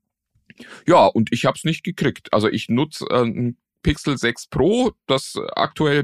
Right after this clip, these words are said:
beste Gerät, das Google im Angebot hat. Und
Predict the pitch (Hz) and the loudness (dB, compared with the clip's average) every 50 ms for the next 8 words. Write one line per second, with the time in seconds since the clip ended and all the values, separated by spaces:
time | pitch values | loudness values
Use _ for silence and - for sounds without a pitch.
0 | - _ - 131 165 185 - - 175 147 147 131 127 120 156 - - 147 143 - | -2 _ 0 0 0 0 0 -2 0 2 2 4 4 4 2 0 -2 -4 -4 -4
1 | - 165 160 160 156 143 127 - 98 147 165 175 170 - 143 156 156 165 156 151 | -4 -2 0 0 0 0 0 -2 -2 -2 -2 -2 -2 -4 -4 -2 -2 -2 -2 -4
2 | - _ _ _ - - - - - _ _ _ _ _ _ _ _ - - - | -6 _ _ _ -20 -20 -20 -20 -20 _ _ _ _ _ _ _ _ -4 2 4
3 | 135 135 139 139 139 143 143 143 147 151 - - - | 6 8 8 8 6 4 2 0 -4 -8 -12 -18 -20